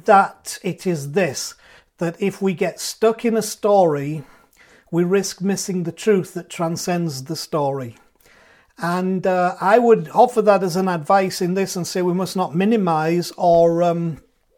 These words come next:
um, or disregard the story of current events, particularly with, uh, George Floyd being at the center of it. Um, but if we get stuck in the story, we may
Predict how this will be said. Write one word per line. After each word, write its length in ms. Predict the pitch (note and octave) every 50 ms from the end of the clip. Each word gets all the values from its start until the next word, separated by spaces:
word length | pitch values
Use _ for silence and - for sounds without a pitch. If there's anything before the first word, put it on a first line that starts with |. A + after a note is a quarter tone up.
| _ _ _ _ _ - - - _ - _ _
um, 240 | F3+ F3 F3 E3+ F3 -
or 140 | E3+ F3+ D#3
disregard 1160 | B2+ D#3 G3 F3+ - - F3+ F3+ F3 - - F#3 F#3+ G3 G3 F#3 F3 E3 D#3 D3 D3+ - C#3+
the 80 | C#3 E3+
story 500 | - - - - F#3 F#3+ F#3+ F#3 F3 E3+
of 120 | E3 -
current 320 | - - F#3+ F3 F3 E3+ C3+
events, 280 | C#3 F#3 F3+ E3 -
particularly 460 | - - E3+ - G#3+ G#3 G#3 - G3+
with, 320 | F#3+ F3+ F3 F3 D3 C3+ -
uh, 140 | F#3 F3 E3+
George 380 | - - F#3+ F3 E3+ E3 E3
Floyd 400 | - - - G3 G3+ G3 F#3 E3
being 220 | D3 F3+ F3+ E3+ E3+
at 140 | E3+ D#3
the 80 | D#3 E3
center 360 | - - G3 G3+ G3+ F#3+ -
of 140 | F#3+ F3 E3
it. 200 | D#3+ D#3+ - - _ _ _ - - _ _ _ _ - - _ _ _ _ _
Um, 440 | - F#3+ F3 F3+ F3+ F3 F3 F3 F3 - -
but 280 | C#3 C3 F#3 F3 F3+
if 160 | F3+ F#3+ - -
we 120 | A3+ A3+
get 240 | F3 A3+ G3 - -
stuck 480 | - - - - - A#3 A#3 A#3 -
in 160 | B3 A#3 A3 A3
the 120 | G#3 G#3
story, 540 | - - - - G#3 G3+ G#3 G3+ F3+ D3+ D3
we 160 | C#3+ E3+ F3+
may 540 | E3 E3 F3+ F#3 F#3+ G3 F#3+ F#3+ F#3+ G3